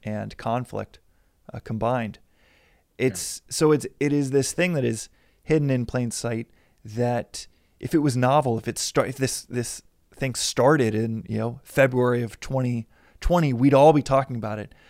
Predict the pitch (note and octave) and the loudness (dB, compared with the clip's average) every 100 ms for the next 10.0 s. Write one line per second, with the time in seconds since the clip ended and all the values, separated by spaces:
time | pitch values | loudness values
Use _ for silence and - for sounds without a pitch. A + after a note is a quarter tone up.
0 | _ _ C3+ C3+ C3+ C3+ D3+ B2 D3 C3 | _ _ 2 4 4 2 0 -4 -4 -4
1 | - C#3+ C#3+ C#3 C3+ C3+ C#3+ E3 C3 A#2 | 0 0 0 -2 0 0 0 -2 -6 -6
2 | C3+ C3 - A#2+ A2+ _ - C3+ - F3 | -6 -6 -4 -4 -6 _ -12 -12 -8 -6
3 | E3+ D3+ C#3 D3+ C3 B2 A#2+ A2+ A#2+ A2+ | -4 -2 -2 -2 -2 -4 -6 -6 -4 -6
4 | A2 A#2+ G#2 F#2+ F2 D#2 F#2+ F2+ F2+ - | -8 -6 -4 -4 -6 -10 -12 -14 -14 -4
5 | A#2 A#2 A2+ A2+ A2+ A2 A2+ A2 A#2 A2+ | -2 0 -2 -4 -4 0 0 -2 -4 -4
6 | A#2 A2 A2 G#2+ G#2+ G#2 G#2 - G#2+ G2+ | -2 0 0 0 -2 -4 -6 -6 -8 -6
7 | G#2+ G2+ - G2+ G2 F#2 _ _ _ - | -6 -6 -6 -8 -8 -12 _ _ _ -14
8 | F#2+ F#2 - A#2+ G#2+ A#2+ G#2 G#2 G2+ - | -12 -10 -4 -4 -2 -2 -2 -2 -6 -12
9 | _ _ A2+ A2 B2+ A#2+ C3 C3 F#3 - | _ _ -8 -6 -6 -6 -4 -2 -4 -4